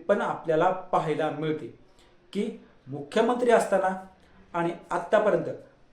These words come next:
पंतप्रधान पदाचा कारभार पाहत असताना नरेंद्र मोदी यांच्यावर देखील भ्रष्टाचाराचा एकही आरोप आजपर्यंत झालेला नाही. येत्या काळात फडणवीस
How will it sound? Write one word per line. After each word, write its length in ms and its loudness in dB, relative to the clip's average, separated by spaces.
पंतप्रधान 500 2
पदाचा 300 2
कारभार 440 0
पाहत 260 0
असताना 280 -2
नरेंद्र 400 4
मोदी 260 2
यांच्यावर 500 4
देखील 420 2
भ्रष्टाचाराचा 680 2
एकही 360 4
आरोप 400 2
आजपर्यंत 680 2
झालेला 340 -2
नाही. 160 -4
येत्या 260 4
काळात 300 6
फडणवीस 460 6